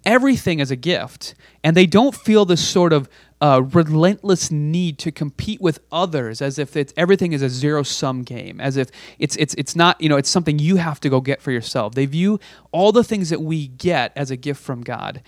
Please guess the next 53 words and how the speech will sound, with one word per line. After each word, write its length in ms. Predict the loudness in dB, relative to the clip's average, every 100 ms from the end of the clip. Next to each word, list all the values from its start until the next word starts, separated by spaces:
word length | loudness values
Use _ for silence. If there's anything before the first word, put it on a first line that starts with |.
| -20 -4
And 100 | 4
he 100 | 4
says 360 | 6 6 6 6
this, 340 | 4 4 0 4
um, 240 | 6 6
in, 320 | 4 2 0 -8 _ _ _
in, 480 | -8 0 4 6 6
uh, 280 | 6 8 6
in, 200 | 4 2
in 220 | 2 2 6
verse, 320 | 4 4 2
uh, 200 | 2 4
twenty-nine, 480 | 2 2 2 2 0
I 60 |
think 220 | -2 -6
it 80 | -6
is. 220 | -8 -8
I 40 | -8
actually 180 | -2 0
don't 120 | 0
have 120 | 0
the 60 | 0
verse 260 | 0 -2
on 100 | -4
here, 220 | -6 -6
which 180 | -8 -8
is 240 | -10 -12 -18 -20 -20 -14
stupid 380 | -6 -2 0 -2
of 100 | -2
me. 200 | -6 -4
Uh, 240 | 0 2 4
sorry, 280 | 6 6
it's, 180 | 6 0 0
I 60 | 2
think 140 | 2
it's 120 | 0
twenty-seven, 540 | 2 2 2 0 0 -4
actually. 280 | -4 -6
"To 120 | 0 2
this 180 | 2
John 220 | 2 2 2
replied, 480 | 0 0 2 0 -6 -20 -6
'A 80 | 2
person 440 | 4 4 2 -2
can 220 | 0 2
receive 680 | 4 2 0 -4 -2 -2 -4 -6 -18 -20 _ 0
only 300 | 0 0 0
what 160 | -2
is 140 | -4 -2
given 340 | 0 0 0
them 360 | -4 -4 -8 -12 _ _ -2
from 220 | 0 0
heaven.'" 520 | -2 -4 -6 -10